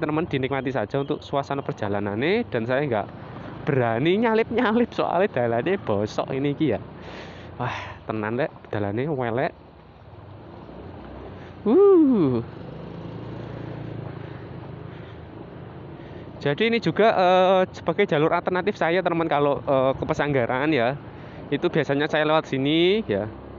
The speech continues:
Kenapa, Mas, lewat sini? Karena lebih deket, teman, ya. Nggak muter. Kalau lewat yang lurus tadi, yang ke arah Siliragung, itu jalannya muter, teman-teman. Sik, uh, jalannya rek, rek. Jadi jalannya muter kalau dari sana, teman, ya.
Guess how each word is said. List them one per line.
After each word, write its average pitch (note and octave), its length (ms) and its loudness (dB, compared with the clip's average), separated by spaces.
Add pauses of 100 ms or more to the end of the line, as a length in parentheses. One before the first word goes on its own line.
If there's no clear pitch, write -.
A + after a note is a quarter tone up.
(100)
Kenapa, G#3+ 320 0
Mas, G3+ 160 0
lewat D#3+ 160 2
sini? C3+ 240 -2
Karena D#3 240 0
lebih G3 320 0
deket, - 240 -2
teman, D3+ 240 0
ya. G2 160 0 (560)
Nggak A#2 160 -2
muter. C3+ 400 0
Kalau D3 160 2
lewat D#3 320 0
yang D#3 160 0
lurus D#3 240 2
tadi, D3+ 320 0
yang D3 160 -2
ke - 80 -2
arah D3+ 240 0
Siliragung, C#3 720 0 (320)
itu F3 240 -2
jalannya C#3 400 0
muter, F#3 320 2
teman-teman. F#3+ 320 0 (160)
Sik, - 160 -6 (240)
uh, C3 80 -2
jalannya G2+ 320 -2
rek, D#3+ 220 2 (100)
rek. - 100 -4 (3500)
Jadi F3 240 -2
jalannya D3 320 2
muter G3+ 240 0
kalau - 160 2
dari B2 160 -2
sana, C3 240 0
teman, C3 240 -2
ya. G2+ 240 0